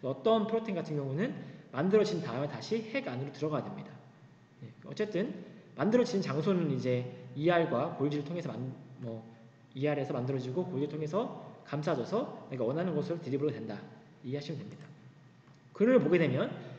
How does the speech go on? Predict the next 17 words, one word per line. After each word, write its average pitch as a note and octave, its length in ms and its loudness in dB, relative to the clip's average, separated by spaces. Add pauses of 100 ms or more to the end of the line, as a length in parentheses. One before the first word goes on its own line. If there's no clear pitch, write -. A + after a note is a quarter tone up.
(300)
이제 C3+ 120 -6
디엔에이가 A3 480 8
뉴클레우스에 G3 460 4
있다가 E3 800 2 (300)
이제 C3 460 -2 (480)
엠알엔에이 F3+ 360 4
만들어지죠. C#3 720 0
전사가 D#3 300 -2
되는 C#3 240 -2
데까지는 D3+ 420 -2
뉴클레우스에 D3 360 -4
되고, C#3+ 680 -2
뉴클레오 D#3+ 300 2
포를 C4+ 380 2
통해서 F#3+ 600 -2 (140)
알이알에 C3+ 1200 -2
가서 - 840 -2